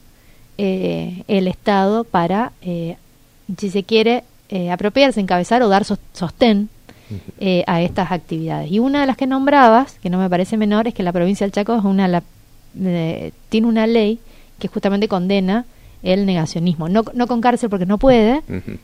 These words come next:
Speaker 1: eh, pero sí de otra manera.
Speaker 2: Sí, sí. Sí, bueno, antes que nada, esto de, de, de las leyes de,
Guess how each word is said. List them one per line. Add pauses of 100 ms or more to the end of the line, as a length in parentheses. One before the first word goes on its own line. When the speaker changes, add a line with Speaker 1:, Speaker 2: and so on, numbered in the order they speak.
(100)
Speaker 1:
eh,
pero
sí
de
otra
manera. (260)
Speaker 2:
Sí,
sí. (300)
Sí,
bueno,
antes (260)
que
nada,
esto
de,
de,
de
las
leyes
de,